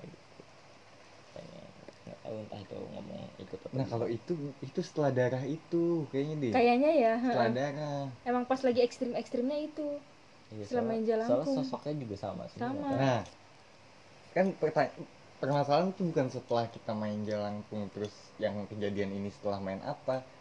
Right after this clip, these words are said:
Speaker 2: Itu sebenarnya kejadiannya karena main jelangkung. Berlanjut ke H P gue yang nyala sendiri.
Speaker 1: Oh iya,
Speaker 2: Alarm
Speaker 1: heeh.
Speaker 2: jam setengah satu, eh, jam dua belas lewat dua belas.
Speaker 3: Mm-mm.
Speaker 2: Inget
Speaker 1: Iya.
Speaker 2: gitu.
Speaker 3: Sedangkan handphone lu emang udah rusak.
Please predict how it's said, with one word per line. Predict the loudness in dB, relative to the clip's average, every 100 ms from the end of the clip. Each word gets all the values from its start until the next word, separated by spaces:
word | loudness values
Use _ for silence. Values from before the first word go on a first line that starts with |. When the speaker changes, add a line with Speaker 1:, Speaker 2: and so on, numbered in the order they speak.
| -6
Speaker 2:
Itu | -6 -4 -6
sebenarnya | -2 0 0 0
kejadiannya | 0 2 4 4 2 2
karena | 2 2 0
main | -2 -2
jelangkung. | -2 -2 -2 -2 -8 -4 -4 -4 -12 -20 -8
Berlanjut | 0 2 2 0 0
ke | 2
H | 2 0
P | -2
gue | 0 0
yang | 0 0
nyala | 2 4 4 2
sendiri. | -2 -4 -4 -4 -4 -4 -6 -12 -20 -20 -20 -20 -14
Speaker 1:
Oh | -4 -2
iya, | 4 6
Speaker 2:
Alarm | 6 6 4
Speaker 1:
heeh. | 2 2 2
Speaker 2:
jam | 2 2 -2 -6 -8 -16 -20 -20
setengah | -20 -20 -4 -2 0
satu, | 0 0 0 -6 -4
eh, | 2 4
jam | 6
dua | 4 6
belas | 6 4
lewat | 4 4 4
dua | -2 2 4
belas. | 8 8 6 2 -18 -12
Speaker 3:
Mm-mm. | -8 -4 -2 -4 -8 0
Speaker 2:
Inget | 2 4 4
Speaker 1:
Iya. | 4 4
Speaker 2:
gitu. | 4
Speaker 3:
Sedangkan | 4 4 4
handphone | 2 0 2 4
lu | 4
emang | 4 6 8
udah | 8
rusak. | 6 -4